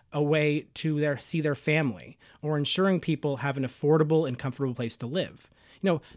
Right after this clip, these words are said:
these projects are harder to implement, for sure, but now is the time to actually try.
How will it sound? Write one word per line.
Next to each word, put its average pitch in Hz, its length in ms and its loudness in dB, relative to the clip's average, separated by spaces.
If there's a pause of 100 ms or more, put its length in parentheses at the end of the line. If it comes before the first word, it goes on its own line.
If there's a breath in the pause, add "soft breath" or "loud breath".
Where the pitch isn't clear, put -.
these 202 180 -2
projects 233 320 -2
are 160 160 0
harder 202 720 -4 (300)
to - 80 2
implement, 233 500 2
for 196 100 0
sure, 233 440 -2 (540 soft breath)
but 196 220 2 (140)
now 196 320 2
is 214 120 4
the 208 60 2
time 170 360 -2
to - 120 -10
actually 135 460 -4
try. 135 600 -8